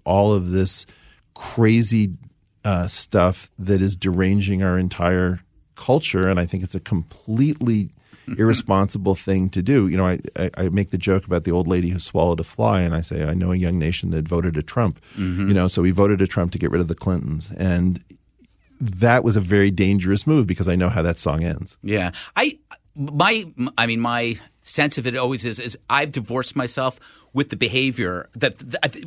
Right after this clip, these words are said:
Speaker 2: that what you
Speaker 1: You
Speaker 2: see is
Speaker 1: can't, Greg.
Speaker 2: I, I, I don't know, though.
Speaker 1: Greg, Greg.
Speaker 2: Yeah, go ahead.
Speaker 1: We all know this is wrong.
Speaker 2: <laughs> You can't use that argument.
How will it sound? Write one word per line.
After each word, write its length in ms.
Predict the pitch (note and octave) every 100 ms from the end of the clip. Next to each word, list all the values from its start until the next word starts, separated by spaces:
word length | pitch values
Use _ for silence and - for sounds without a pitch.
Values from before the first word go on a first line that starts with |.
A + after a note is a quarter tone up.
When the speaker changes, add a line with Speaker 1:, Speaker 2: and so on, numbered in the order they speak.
| C#3+
Speaker 2:
that 140 | D#3 F3 _
what 200 | C3 E3
you 80 | E3
Speaker 1:
You 60 |
Speaker 2:
see 200 | E3 G#3+
is 80 | A3+
Speaker 1:
can't, 240 | C#3+ - G#2
Greg. 260 | G2 G2 - - -
Speaker 2:
I, 160 | F#3 -
I, 160 | A3+ - -
I 80 | A3
don't 160 | C4
know, 160 | C4 A#3+
though. 100 | D#3
Speaker 1:
Greg, 280 | D3 A2+ -
Greg. 260 | A#2+ F2+ - -
Speaker 2:
Yeah, 120 | A#2
go 140 | G#2
ahead. 180 | C3+ G#2+ - _
Speaker 1:
We 120 | B2+ D3
all 180 | D3+ C#3
know 280 | G#2 F2+
this 200 | E2+ -
is 120 | D#2 G2
wrong. 380 | - G2 E2+ - - -
Speaker 2:
<laughs> 60 | A#3 -
You 140 | A3+
can't 240 | A3 C#4+ B3
use 160 | B3+
that 140 | G#3+ A#3+
argument. 460 | C#4 A#3+ D#3+ G#2+